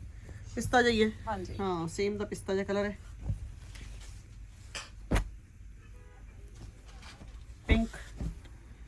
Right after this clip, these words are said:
Speaker 1: ਠੀਕ ਹੈ।
Speaker 2: ਮਸਟਰਡ।
Speaker 1: ਮਸਟਰਡ।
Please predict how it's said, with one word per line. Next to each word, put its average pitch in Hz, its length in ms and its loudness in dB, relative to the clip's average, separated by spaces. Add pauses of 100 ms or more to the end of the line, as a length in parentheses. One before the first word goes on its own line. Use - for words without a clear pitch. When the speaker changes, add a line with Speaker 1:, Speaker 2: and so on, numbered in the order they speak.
(440)
Speaker 1:
ਠੀਕ 196 200 0
ਹੈ। 214 80 6 (4000)
Speaker 2:
ਮਸਟਰਡ। - 440 -4 (520)
Speaker 1:
ਮਸਟਰਡ। 208 460 4